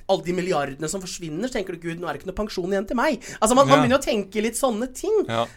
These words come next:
Speaker 1: Eh, eh, selv om du da ikke har lyst til å spå, men allikevel s-, i forhold til framtida og den usikkerhetstiden da, som vi lever i,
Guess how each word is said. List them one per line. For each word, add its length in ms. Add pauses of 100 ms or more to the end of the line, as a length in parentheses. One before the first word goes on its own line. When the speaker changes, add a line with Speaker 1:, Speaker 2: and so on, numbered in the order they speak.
(100)
Speaker 1:
Eh, 440 (360)
eh, 320
selv 300
om 120
du 80
da 160
ikke 240
har 80
lyst 200
til 100
å 20
spå, 300
men 100
allikevel 640
s-, 240 (480)
i 60
forhold 400
til 80
framtida 880
og 260 (380)
den 340
usikkerhetstiden 1300
da, 100 (140)
som 260
vi 80
lever 480
i, 100